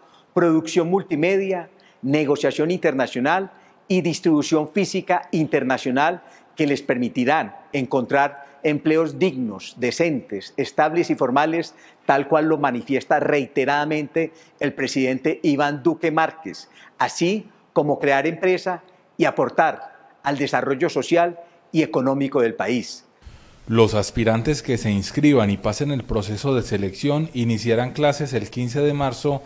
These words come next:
Speaker 2: a través de la plataforma virtual L M S, por lo que es fundamental contar con un dispositivo electrónico con conexión a internet para formarse. Además,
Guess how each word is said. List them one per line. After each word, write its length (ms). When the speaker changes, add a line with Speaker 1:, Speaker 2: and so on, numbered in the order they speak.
Speaker 2:
a 180
través 320
de 80
la 160
plataforma 640
virtual 540
L 320
M 320
S, 380
por 140
lo 180
que 180
es 100
fundamental 760
contar 520
con 120
un 120
dispositivo 640
electrónico 640
con 160
conexión 500
a 60
internet 540
para 180
formarse. 720
Además, 640